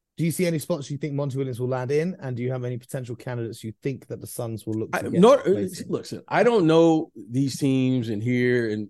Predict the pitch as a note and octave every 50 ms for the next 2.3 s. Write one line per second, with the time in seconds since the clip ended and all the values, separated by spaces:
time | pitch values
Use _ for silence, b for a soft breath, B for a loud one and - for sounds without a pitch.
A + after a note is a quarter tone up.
0 | - _ D3 D3 A#2+ - - - G#3 G3+ G3+ F#3+ F3 D#3 E3 D3+ D3+ B2 A#2 B2+
1 | A2+ - - - C#3 B2+ B2 C3 A#2+ - C3+ C3 B2+ B2+ A#2+ A2+ A#2 A2+ A2+ -
2 | A#2+ A#2+ G#2+ D#2+ -